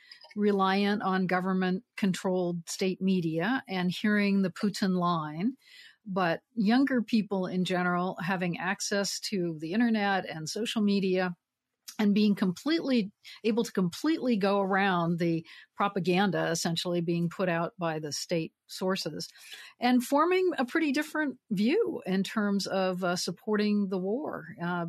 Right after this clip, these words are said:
much more skeptical, uh, much more likely to say Putin's not t-, telling the truth.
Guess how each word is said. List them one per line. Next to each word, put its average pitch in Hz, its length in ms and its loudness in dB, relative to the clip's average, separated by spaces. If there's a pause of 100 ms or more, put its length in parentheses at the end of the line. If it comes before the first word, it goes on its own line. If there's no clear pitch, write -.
(100)
much 214 300 0
more 214 180 2
skeptical, 240 800 -4
uh, 175 220 -2 (360)
much 226 200 2
more 233 160 4
likely 214 440 2
to 196 100 2
say 196 420 2
Putin's 214 460 2
not 202 240 2
t-, - 260 -2
telling 202 360 0
the 170 80 -2
truth. 233 440 -2